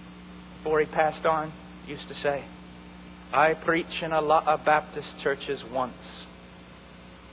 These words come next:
I preach in a lot of places like this once." I could have got up here today with a vocabulary that would have astounded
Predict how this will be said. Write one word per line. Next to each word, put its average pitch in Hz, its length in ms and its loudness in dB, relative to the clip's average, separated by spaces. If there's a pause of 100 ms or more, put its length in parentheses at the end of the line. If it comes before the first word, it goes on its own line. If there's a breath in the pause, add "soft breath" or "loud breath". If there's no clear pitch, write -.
(460)
I 131 60 -4
preach 147 340 -4
in 143 60 -6
a 139 60 -2
lot 139 180 6
of 143 100 -2
places 131 400 -2
like 131 220 -2
this - 240 -8
once." 107 180 -10 (1700)
I 151 80 0
could 190 180 0
have 160 160 0
got 147 180 6
up 151 140 2
here 147 320 2 (160)
today 139 400 -2 (1400)
with 131 100 -10
a 139 60 -4
vocabulary 147 960 2
that 139 200 -6
would 202 140 -4
have 139 100 -6
astounded 135 520 -6